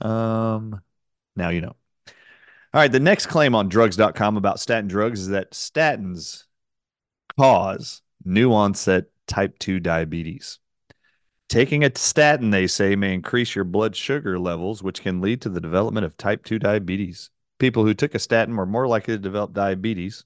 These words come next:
than people who don't. Did y'all know that?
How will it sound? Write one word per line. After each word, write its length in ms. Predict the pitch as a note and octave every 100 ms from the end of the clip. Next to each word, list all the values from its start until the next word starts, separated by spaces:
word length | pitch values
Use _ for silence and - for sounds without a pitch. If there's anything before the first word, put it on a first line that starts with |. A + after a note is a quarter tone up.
| -
than 180 | F2+
people 320 | E2 A2+ A2+ A2+
who 100 | A#2
don't. 280 | G2 F2+ - _ _ _ -
Did 240 | G2+ E2+
y'all 220 | F2 G2+
know 220 | G2+ A2 G#2
that? 300 | G2+ G#2